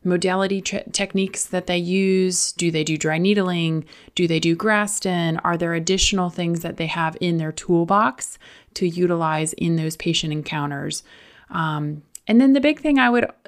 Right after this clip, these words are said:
emphasize to everyone is that you don't have to be married to the first experience that you have. Go with an open mind, really get a feel for the experience that you have with that therapist specifically,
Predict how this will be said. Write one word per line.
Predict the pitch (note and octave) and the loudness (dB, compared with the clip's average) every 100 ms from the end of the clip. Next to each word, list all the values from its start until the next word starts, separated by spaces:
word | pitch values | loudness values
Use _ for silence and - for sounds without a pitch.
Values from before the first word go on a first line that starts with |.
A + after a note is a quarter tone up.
| - - | -20 -2
emphasize | A3 A#3+ D4+ A3 F#3 G3+ - | 4 4 4 2 4 4 2
to | - - | 0 -2
everyone | A#3 B3+ F3 F3 | 2 2 2 2
is | F#3 | 0
that | F#3+ F#3 | -2 -2
you | F#3+ G#3 | 0 2
don't | A3 A#3+ - | 4 2 0
have | F#3+ G#3+ - | -4 -4 -4
to | - | -4
be | G3+ F#3+ | 2 2
married | F3+ F3+ F#3 E3+ E3+ | 4 2 2 2 0
to | - F#3 | -2 -2
the | F3+ | -4
first | - F#3 F#3+ - - - | -2 0 0 -2 -4 -4
experience | F#3 F3 - G3 F#3 E3+ E3 F3 | -4 -2 -2 -2 0 2 0 -2
that | E3+ - | -4 -2
you | F#3+ | -2
have. | F3 C4 A3+ D#3+ - - - - - _ _ _ G3 | 0 2 4 4 0 -6 -20 -20 -20 _ _ _ -2
Go | G3+ A3+ | 4 4
with | A#3 B3+ | 4 4
an | A3 | 2
open | F#3+ A#3 | 2 4
mind, | G#3+ D#3 D3+ D#3 A3 - - - _ _ _ - | 4 4 2 2 2 2 -8 -20 _ _ _ -10
really | F3 F#3+ A#3+ C4+ | 0 4 4 4
get | A#3+ | 2
a | A3+ | 2
feel | G#3+ - F3 F#3+ | 0 -2 2 2
for | G3 - F3 E3+ E3+ - | 0 0 0 2 0 -2
the | - E3+ E3+ - | -2 -2 0 0
experience | E3 - F#3+ F3+ G3+ G#3 | -2 -4 -4 0 2 2
that | - F#3+ | 0 0
you | G3 | 0
have | F3 E3+ E3+ E3+ | 0 -2 0 -2
with | E3+ - | -4 -2
that | E3 - | -4 -2
therapist | - E3 F#3 G3+ B3+ B3+ - | -2 0 0 0 -4 -4 -8
specifically, | - - F#3 F3 F#3 A3+ A#3+ C#4 D4+ | -8 -8 -6 -6 -6 -6 -2 -2 -4